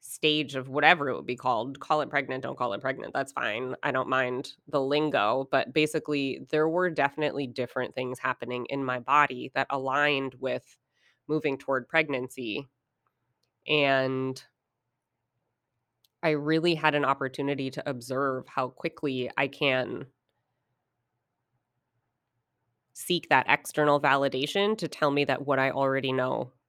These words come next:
is true. And so even in that wording that I just used, that what I already know is true, like, when I decide to know something,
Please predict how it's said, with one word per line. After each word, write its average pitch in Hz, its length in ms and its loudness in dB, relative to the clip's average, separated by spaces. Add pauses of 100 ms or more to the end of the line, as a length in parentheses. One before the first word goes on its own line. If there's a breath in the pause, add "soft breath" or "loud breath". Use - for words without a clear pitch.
(220)
is 127 160 -8
true. - 300 -12 (1160)
And 143 180 -4
so 131 240 0
even 143 260 0
in 143 160 0
that 131 160 -2
wording 131 420 0
that 131 100 -2
I 131 100 -2
just 127 300 -8
used, 120 480 -8 (180)
that 127 180 -4
what 147 160 2
I 135 80 4
already 139 440 2
know 156 340 6
is 135 160 -6
true, 131 320 -2
like, 143 280 0 (280 soft breath)
when 151 140 2
I 160 100 8
decide 143 360 2
to 139 100 -12
know 143 160 2
something, 127 600 -4